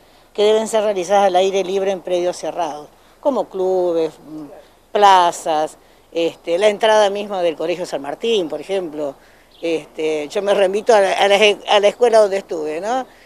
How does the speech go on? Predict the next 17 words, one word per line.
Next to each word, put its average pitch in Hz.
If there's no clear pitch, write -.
Eh, 190
la 190
escuela 185
técnica 208
también 185
tiene, 180
tiene 175
muchos 165
espacios. 151
O 170
sea, 185
él, 285
él 233
hizo 254
mención 160
de 156
eso -